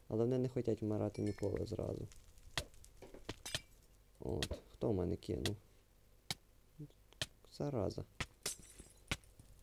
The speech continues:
От, але я їх добиваю лутінгом. Дуже багато цих ресурсів. Мені здається, що там просто вони вийшли. Отже, ось такий,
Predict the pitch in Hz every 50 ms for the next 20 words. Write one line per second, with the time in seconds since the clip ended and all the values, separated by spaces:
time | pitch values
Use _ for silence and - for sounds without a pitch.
0 | - - - - - - - - - - - - - - - - - - - 170
1 | 160 117 104 95 90 95 90 98 90 92 90 90 90 90 92 95 95 98 98 -
2 | 80 71 - - 87 104 - - - - - 123 120 120 98 92 85 - 95 95
3 | - - - - - - - - - - - - - - - - - - 65 -
4 | - - - - - - - - - - - - - - - - - - 147 147
5 | 151 - 151 147 147 135 131 - - - - 110 107 101 98 98 92 95 101 104
6 | - 110 104 104 - - - 98 98 98 92 98 - - - - - 107 107 -
7 | - - - - - - - - - - - - - - - - - - - -
8 | - - - - - - - - - - - - - - - - - - - -
9 | - - - 180 170 151 170 170 165 170 - 160 160 - 170 147 117 101 - -